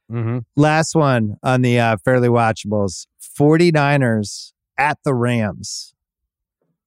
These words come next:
Speaker 2: Interesting. Two overreaction teams.
Speaker 1: Mm-hmm.
Speaker 2: The Rams, oh,
Speaker 1: Right.
Speaker 2: they're better than we thought.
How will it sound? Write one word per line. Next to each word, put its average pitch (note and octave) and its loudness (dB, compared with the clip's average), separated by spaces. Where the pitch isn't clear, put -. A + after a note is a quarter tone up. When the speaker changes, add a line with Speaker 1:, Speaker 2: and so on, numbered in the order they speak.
Speaker 2:
Interesting. A#2 0
Two F3 4
overreaction C#3+ 0
teams. F#2+ -10
Speaker 1:
Mm-hmm. B2+ -2
Speaker 2:
The B2+ 2
Rams, C#3 0
oh, C#3+ 0
Speaker 1:
Right. B3 2
Speaker 2:
they're D#3+ 2
better F#3+ 2
than G3 2
we G3 2
thought. G3+ 0